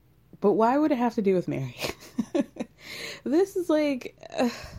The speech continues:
I, ugh, I'm just so conflicted on Jen because I feel like she's shooting herself in the foot. And I feel like she has real shit and real, she could have a real storyline of, like,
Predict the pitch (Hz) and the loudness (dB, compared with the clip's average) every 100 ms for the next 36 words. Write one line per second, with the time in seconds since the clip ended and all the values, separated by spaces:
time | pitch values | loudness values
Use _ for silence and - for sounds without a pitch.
0 | - - - - - - 302 370 - 294 | -18 -20 -20 -20 -18 -10 -4 -2 0 0
1 | 311 - - - 320 403 440 392 370 311 | 0 -4 -16 -6 -4 -4 0 0 2 -2
2 | 311 330 311 294 254 240 277 294 262 254 | -4 -4 -4 -2 0 0 0 -2 -4 -6
3 | - 254 - - 277 339 339 311 269 254 | -6 -10 -10 -4 0 2 2 2 0 2
4 | 254 226 - - - - - - 254 - | 0 -2 -10 -20 -20 -20 -6 0 0 2
5 | 262 285 247 254 226 214 202 190 - 196 | 2 4 4 4 4 2 0 -2 2 2
6 | - - _ _ - - - 220 233 254 | 2 -4 _ _ -20 -14 -4 0 0 2
7 | 277 294 - 247 233 - 208 226 247 262 | 4 2 0 0 0 0 0 2 2 0
8 | 240 - _ _ _ _ - 160 190 233 | -4 -12 _ _ _ _ -6 2 4 6
9 | 254 254 247 - 220 240 - 165 160 175 | 6 6 2 0 0 -2 -2 -4 -2 0
10 | 202 214 220 220 226 - - - _ _ | 2 2 0 -2 -4 -12 -20 -20 _ _
11 | _ _ - 240 - 214 208 226 202 185 | _ _ -6 -4 2 2 2 2 0 2
12 | 185 214 - 180 202 214 220 233 190 185 | 0 0 2 2 2 0 -2 -2 0 0
13 | 180 | 0